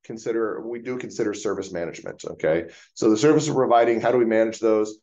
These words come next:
And, uh, what risks are in place with respect to information technology?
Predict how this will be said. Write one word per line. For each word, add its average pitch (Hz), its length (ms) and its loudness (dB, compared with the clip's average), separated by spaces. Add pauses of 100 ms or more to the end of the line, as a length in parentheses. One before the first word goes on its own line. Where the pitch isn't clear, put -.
(160)
And, 98 400 -4
uh, 101 180 0
what 113 320 -4
risks 117 300 -6
are 107 140 -4
in 95 100 -10
place 101 240 -6
with 95 100 -8
respect 101 340 -6
to 98 120 -2
information 95 420 -8
technology? 98 720 -2